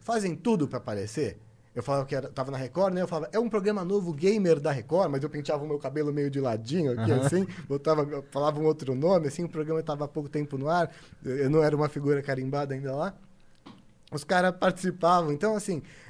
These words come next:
Speaker 1: a, a, os caras participam de qualquer coisa, né? Não sei como que é hoje. Eu acho que hoje o, o, tá mudando um pouco, as últimas eleições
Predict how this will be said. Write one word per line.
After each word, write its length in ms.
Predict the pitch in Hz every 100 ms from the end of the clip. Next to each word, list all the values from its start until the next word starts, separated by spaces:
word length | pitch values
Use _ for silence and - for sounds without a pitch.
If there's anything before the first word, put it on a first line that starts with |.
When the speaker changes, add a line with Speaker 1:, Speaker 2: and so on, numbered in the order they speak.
| -
Speaker 1:
a, 120 | 127 143 - -
a, 100 | - -
os 160 | 165
caras 220 | - 285 285
participam 380 | 302 - 320
de 80 | 330
qualquer 280 | - 349 392
coisa, 460 | - 196 220 123 117
né? 120 | 180
Não 80 | 220
sei 100 | 359
como 180 | 359
que 120 | 349 320
é 60 |
hoje. 260 | 208 202 139 - -
Eu 40 | 202
acho 160 | 220
que 80 | 240
hoje 280 | 233 269 269
o, 320 | 220 214 180
o, 60 | 190 -
tá 100 | 240
mudando 340 | 247 220 220 247
um 40 | 214
pouco, 300 | 202 196 165
as 60 |
últimas 320 | 170 185 190 175
eleições 500 | 175 170 190 208